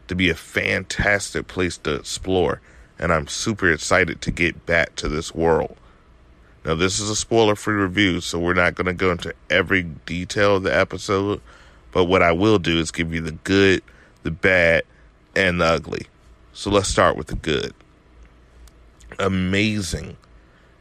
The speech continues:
movie quality, big budget action. But even better were the character beats for these two characters. It really established who they are, their motivations,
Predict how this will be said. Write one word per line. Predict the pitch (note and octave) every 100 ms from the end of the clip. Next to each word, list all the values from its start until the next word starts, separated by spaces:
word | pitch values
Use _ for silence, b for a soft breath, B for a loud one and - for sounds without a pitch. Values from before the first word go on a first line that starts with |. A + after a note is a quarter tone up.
| -
movie | E2 G2+ G2+ G#2
quality, | - F#2+ F2+ E2+ E2 E2+ D2+ - b b - -
big | F#2 F2+ - D#2
budget | E2+ E2+ D2+ - _ -
action. | E2+ C#2 - - - _ _ - - _ _ -
But | F2
even | A#2 A#2+ A2
better | G#2 A#2+ E2+ D2+ - b b
were | - F2
the | E2+
character | - A#2+ G#2+ -
beats | D#2 E2+ D#2+ - - - b b - _ _
for | - G2+
these | F#2+ E2+ -
two | - F2+
characters. | - F2+ D2+ - - - - - - - _
It | D2+ E2
really | G2 F#2+
established | E2 - F#2 F#2 D#2+ E2 - - b b
who | - A#2+ A#2+
they | A2 G2+
are, | E2 D2+ D#2 E2 - b b -
their | E2+
motivations, | F2 F#2+ G2 F2+ F#2 E2 - D#2+ E2 -